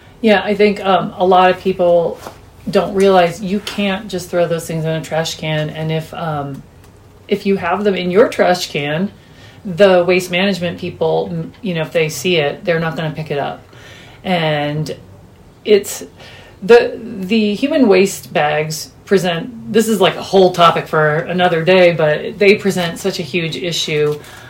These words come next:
um, from a biological standpoint because they're very obviously non-biodegradable. They're made from multi-layer plastics and Mylar, which can't be, well, obviously <laughs> no one's gonna recycle a poop bag, but, um,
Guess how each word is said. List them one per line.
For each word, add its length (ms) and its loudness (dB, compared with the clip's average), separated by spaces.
um, 640 -2
from 480 0
a 60 -6
biological 600 -2
standpoint 640 -6
because 220 -12
they're 100 -4
very 600 -2
obviously 340 -6
non-biodegradable. 1500 4
They're 160 -2
made 220 -2
from 280 -6
multi-layer 520 0
plastics 760 0
and 100 -6
Mylar, 680 0
which 200 -6
can't 280 -8
be, 400 -8
well, 120 -4
obviously 460 2
<laughs> 80 6
no 60 0
one's 160 8
gonna 180 4
recycle 540 4
a 40 -10
poop 180 2
bag, 260 -2
but, 340 4
um, 400 -2